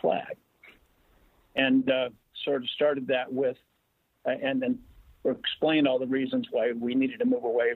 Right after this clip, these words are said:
from the Confederacy at Dixie, at Dixie College. And ultimately they did, and with cooperation of lots of key people over time, and now it's gone. So at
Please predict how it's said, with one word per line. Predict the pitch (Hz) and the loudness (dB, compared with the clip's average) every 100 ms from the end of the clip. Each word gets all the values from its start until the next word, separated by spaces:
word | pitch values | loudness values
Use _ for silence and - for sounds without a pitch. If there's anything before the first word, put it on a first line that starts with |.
| - | -2
from | 113 | -4
the | 104 | -4
Confederacy | - 113 123 123 117 117 131 113 | -2 -2 2 2 2 0 0 -2
at | 104 | -2
Dixie, | 117 - 110 110 | -8 -8 -4 -2
at | 113 | -2
Dixie | - 120 110 | -2 -4 -4
College. | - 110 117 143 - _ _ _ _ - - - | 0 2 2 0 -4 _ _ _ _ -20 -4 0
And | 170 | 2
ultimately | 170 185 185 170 180 | 2 2 -2 0 0
they | 165 | 0
did, | 165 165 107 - - | 2 2 0 -6 -6
and | 120 127 131 | -2 0 2
with | 135 135 | 0 0
cooperation | 151 143 139 147 151 147 131 | -2 0 0 0 0 -2 -4
of | |
lots | 120 143 156 - | -2 -2 -2 -4
of | 131 | -6
key | - 151 | -4 -4
people | 143 151 143 143 | 0 0 2 2
over | 139 147 | 2 0
time, | - 104 110 131 | -2 -2 2 2
and | |
now | - 139 | 2 0
it's | 139 | -2
gone. | - 131 107 - - _ _ _ _ _ - - | 0 0 -2 -8 -12 _ _ _ _ _ -14 0
So | 165 | 4
at | 147 | 4